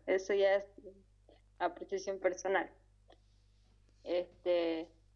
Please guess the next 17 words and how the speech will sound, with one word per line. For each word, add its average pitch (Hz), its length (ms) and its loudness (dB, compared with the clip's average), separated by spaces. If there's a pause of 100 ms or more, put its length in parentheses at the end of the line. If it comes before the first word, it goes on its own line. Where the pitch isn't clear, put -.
(960)
pero 208 400 2
igual 233 480 0
el 208 140 -2
personaje 226 560 -2
transmite 233 420 -4
exactamente 254 540 -2
lo 226 100 -2
mismo. 220 400 -8
Vos 185 200 0
lo 233 120 -4
ves 214 380 2
y 262 60 -6
no, 196 340 -12 (580)
no 180 200 0
te 185 80 -14
puedes 240 260 2
imaginar 202 600 2